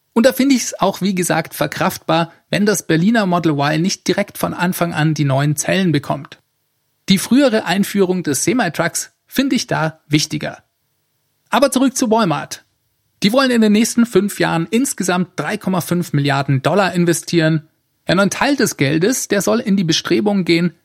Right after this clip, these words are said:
das Unternehmen bis zweitausendvierzig klimaneutral zu gestalten. Das ist natürlich sehr löblich. Und wer weiß,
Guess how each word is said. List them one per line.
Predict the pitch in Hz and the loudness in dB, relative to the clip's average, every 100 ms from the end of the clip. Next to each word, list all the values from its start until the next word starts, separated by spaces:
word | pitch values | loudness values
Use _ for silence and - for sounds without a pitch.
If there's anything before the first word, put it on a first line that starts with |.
| _ | _
das | - 156 | -4 -2
Unternehmen | 247 185 180 156 165 | 0 2 4 4 4
bis | 156 143 | 2 -2
zweitausendvierzig | - 139 135 147 151 156 - 139 - 151 - | -2 -2 0 0 0 0 0 -2 0 -2 -2
klimaneutral | - 190 240 202 160 143 - 143 | -4 2 2 4 0 0 -2 -2
zu | 135 139 | -2 0
gestalten. | 135 - 131 - - - _ _ _ _ _ | 0 0 -4 -6 -14 -14 _ _ _ _ _
Das | 127 147 | -2 0
ist | 165 | 0
natürlich | 165 151 156 143 | 0 0 0 0
sehr | - 127 | 0 0
löblich. | 135 233 233 233 - - _ - | 2 2 2 0 -2 -12 _ 0
Und | 294 | 4
wer | 269 | 4
weiß, | 185 226 - - | 2 0 -2 -10